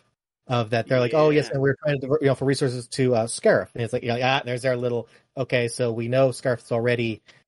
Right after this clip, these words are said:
Speaker 1: i-, in works with getting, getting stuff. So, uh, you know, uh, but that's a, that's a good one. That's a good, I like it. I think that, that makes a lot more sense. And why then it would obviously make it that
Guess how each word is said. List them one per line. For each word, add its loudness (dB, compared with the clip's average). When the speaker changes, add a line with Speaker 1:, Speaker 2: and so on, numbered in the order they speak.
Speaker 1:
i-, -8
in -2
works -6
with -4
getting, -4
getting -8
stuff. -8
So, 0
uh, -16
you 0
know, -2
uh, 4
but -2
that's 0
a, 0
that's 0
a 0
good 0
one. -6
That's -2
a 2
good, 0
I 0
like 2
it. -14
I -4
think -6
that, -2
that -2
makes -4
a -14
lot -4
more -10
sense. -10
And -2
why 2
then -4
it -6
would -6
obviously -4
make -4
it -8
that -4